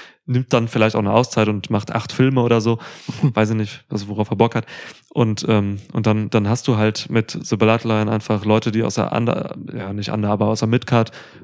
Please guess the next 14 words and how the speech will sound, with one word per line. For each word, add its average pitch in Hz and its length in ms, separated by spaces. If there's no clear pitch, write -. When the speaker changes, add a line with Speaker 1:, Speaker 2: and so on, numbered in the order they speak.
Speaker 1:
gekommen 113 400
sind. 110 240
So, 110 160
da 101 60
hast 104 160
du - 40
einfach 104 260
Stars, - 760
am 110 100
besten 104 240
vier 110 220
Stück, - 280
generiert, 107 520
so, 104 260